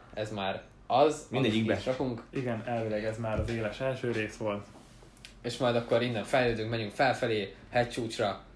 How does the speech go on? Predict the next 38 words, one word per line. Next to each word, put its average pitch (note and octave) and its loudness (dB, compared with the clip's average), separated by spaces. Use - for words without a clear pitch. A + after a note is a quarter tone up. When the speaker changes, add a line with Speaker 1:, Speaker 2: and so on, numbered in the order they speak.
Speaker 1:
aztán A2 -4
Speaker 2:
Mi A2+ 2
most G#2+ 0
a A#2 2
Speaker 1:
onnantól G#2+ 4
Speaker 2:
koronavírus. D#2+ -6
Speaker 1:
azt - -12
onnan A2+ -4
Speaker 2:
Úgy G#2 0
nevezzük. G2 -4
Speaker 1:
megyünk A2 -6
Speaker 3:
Az F#2+ -8
most B2 0
Speaker 1:
lefelé. B2 -2
Speaker 3:
már A#2 4
lefele A2 -2
menjen. A#2 -4
Speaker 2:
Hát, A2+ -2
de A#2 0
most A#2 -2
egyelőre A2 -4
felfele - -8
megy. - -18
Speaker 1:
Igen. B2 -8
Speaker 3:
Hát C#3+ -4
most C3 -6
igen, G#2+ -4
itt G#2+ -8
Magyarországon. G#2+ -2
Ausztráliában C3+ 2
például A#2+ 0
már A2 0
Speaker 2:
Amúgy A#2+ 2
már C3+ -2
teljesen F#2 -2
Speaker 3:
szinte B2+ 0
Speaker 2:
nincs. A#2+ -2
Speaker 3:
semmi. G#2 -4